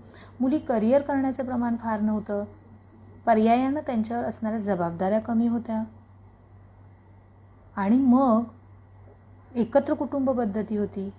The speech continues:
आणि त्या सगळ्यामुळं ते नातं निभावून नेण्यामध्ये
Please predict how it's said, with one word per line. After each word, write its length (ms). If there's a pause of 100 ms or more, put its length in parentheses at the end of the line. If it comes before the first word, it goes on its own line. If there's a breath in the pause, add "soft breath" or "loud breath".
(100)
आणि 240
त्या 120
सगळ्यामुळं 800 (640 loud breath)
ते 80
नातं 400
निभावून 460
नेण्यामध्ये 640